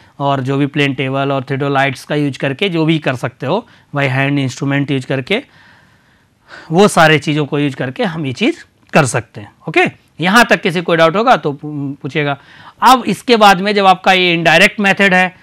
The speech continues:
तो इनडायरेक्ट मेथड में आ जाइए। ओके, तो डायरेक्ट मेथड्स में हम डायरेक्ट कैलकुलेट कर लिए, वहाँ पे आपको ध्यान देना है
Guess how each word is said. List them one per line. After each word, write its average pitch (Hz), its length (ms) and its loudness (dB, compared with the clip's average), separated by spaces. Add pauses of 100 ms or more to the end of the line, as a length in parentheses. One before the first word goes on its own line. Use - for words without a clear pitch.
(180)
तो 196 60 0
इनडायरेक्ट 180 600 4
मेथड 147 360 0
में 120 160 -6
आ 127 80 -2
जाइए। 110 380 -8 (180)
ओके, 226 240 2
तो - 340 -10
डायरेक्ट 160 420 2
मेथड्स 214 380 0
में 269 120 2
हम 233 140 -2
डायरेक्ट 170 300 2
कैलकुलेट 175 360 0
कर 202 140 0
लिए, 214 240 0
वहाँ 160 220 0
पे 170 100 0
आपको 156 280 4
ध्यान 143 320 -2
देना 208 220 0
है 285 180 2